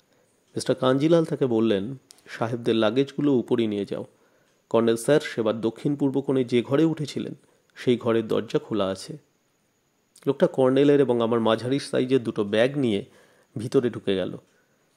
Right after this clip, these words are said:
তাকে অনুসরণ করে সিঁড়ির দিকে এগিয়ে যেতে যেতে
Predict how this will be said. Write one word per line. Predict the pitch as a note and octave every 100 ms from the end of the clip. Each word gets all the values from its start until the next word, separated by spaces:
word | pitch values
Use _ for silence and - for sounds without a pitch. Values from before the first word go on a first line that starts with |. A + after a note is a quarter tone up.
| _ -
তাকে | A#2+
অনুসরণ | B2+ B2+ C3+ D3 D3 C#3+
করে | D3 C#3
সিঁড়ির | - B2 B2+
দিকে | C3 - C3
এগিয়ে | A#2 C#3+ C#3+
যেতে | D3 C#3+
যেতে | A#2 G#2 G#2